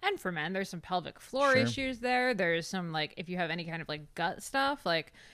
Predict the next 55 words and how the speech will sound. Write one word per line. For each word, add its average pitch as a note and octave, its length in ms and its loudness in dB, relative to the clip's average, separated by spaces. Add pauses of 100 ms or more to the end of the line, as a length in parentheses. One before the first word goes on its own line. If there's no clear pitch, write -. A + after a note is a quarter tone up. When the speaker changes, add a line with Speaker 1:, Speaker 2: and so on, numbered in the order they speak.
(120)
Speaker 1:
you G3+ 80 0
know G3+ 120 6
what? D4 300 4
Sometimes C4 680 0
mid-run, F#3+ 500 2
you D#3+ 80 0
just, D#3 300 -6
you D3+ 80 -4
gotta F3+ 160 4
poo. F#3 340 2 (260)
Like, - 140 -6 (140)
that's F#3 300 2
just F#3+ 320 -2
the G3 100 2
way F3 220 6
it F3+ 40 0
is. C3+ 240 0
Speaker 2:
Right. A2 280 0 (420)
Speaker 1:
Um, F3 180 -2
and A3+ 180 0
for A#3 100 2
a A3 60 6
lot A3+ 160 4
of D#4 80 -2
people, D4+ 260 -2
that F3+ 200 2
can C#4 160 -4
be G3+ 140 -2
just, F3+ 160 -6
like, F3 100 -4 (220)
debilitating. G3+ 1080 -2
Like, C3 240 -12
they F3 160 -2
just E3+ 300 -6
don't E3+ 240 -4
wanna E3 220 -2
run E3+ 500 -6
with E3 240 -4 (100)
people D#3 540 -4
because, F3 460 -4
you G3+ 80 0
know, E3+ 80 0
at E3 100 -6
some A3 280 -6
point, A#3 420 -2
they're F3+ 100 -2
gonna F#3 240 -2
need E3+ 220 -6
to, F#3+ 80 -2
like, F3+ 140 -2
sprint - 440 -8
for A3+ 120 -2
a G#3+ 40 -2
porta C#4+ 240 -2
potty. C3+ 400 -4